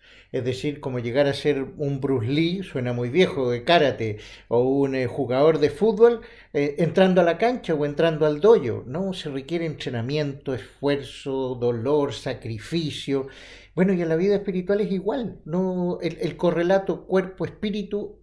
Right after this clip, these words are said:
es en la misma línea, lo que pasa es que son dimensiones o de aspectos de la realidad que son distintas, pero que están inti-, profundamente unidos. Y en ese sentido,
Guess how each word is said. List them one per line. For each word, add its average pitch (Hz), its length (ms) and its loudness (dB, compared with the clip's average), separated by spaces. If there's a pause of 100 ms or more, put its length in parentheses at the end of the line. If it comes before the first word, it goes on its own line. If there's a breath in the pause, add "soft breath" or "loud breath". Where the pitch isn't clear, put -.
(140)
es 180 180 0
en 190 80 2
la 180 80 2
misma 185 260 2
línea, 233 320 2
lo 156 80 2
que 151 60 4
pasa 160 180 0
es 160 60 -4
que 131 60 -8
son 165 220 -4
dimensiones 208 840 0
o 135 140 0
de 120 280 -4 (380 loud breath)
aspectos 202 640 -2
de 170 80 -2
la 160 120 2
realidad 147 420 0
que 185 120 -6
son 175 240 -6
distintas, 180 560 -4
pero 143 240 -4
que 127 100 -10
están 175 500 -2
inti-, 147 380 -8 (180)
profundamente 202 800 -4
unidos. 156 500 -4 (680 soft breath)
Y 147 320 -2
en 151 100 -2
ese 196 240 -4
sentido, 190 720 -4